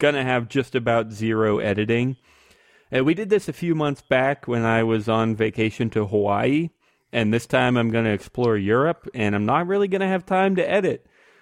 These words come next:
So we are recording about a week and a half in advance,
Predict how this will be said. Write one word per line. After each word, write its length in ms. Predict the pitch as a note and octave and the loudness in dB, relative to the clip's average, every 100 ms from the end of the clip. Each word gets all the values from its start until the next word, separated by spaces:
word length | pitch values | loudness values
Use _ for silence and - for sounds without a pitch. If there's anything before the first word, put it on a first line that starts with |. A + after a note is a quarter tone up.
| _ | _
So 320 | - D3+ C#3+ | 0 2 4
we 260 | C#3 D#3+ G3 | 2 0 0
are 160 | F#3 | 0
recording 1040 | D3 C#3 - - - G#3 A3 F3+ C3+ B2 B2+ | -2 -6 -8 -16 -8 -2 0 0 0 0 -2
about 260 | B2+ A#2+ C3 | -4 -2 0
a 60 | A#2+ | 0
week 420 | A2 B2+ E3+ - | -2 -4 -2 0
and 100 | F3+ | 0
a 100 | D#3 | -2
half 540 | B2 A2+ A2 C3+ - | 0 0 0 -2 -6
in 200 | - A#2+ | -6 -2
advance, 800 | A#2+ A2 G#2+ F#2+ F#2+ A#2+ - - | -2 -2 -2 0 0 -4 -8 -20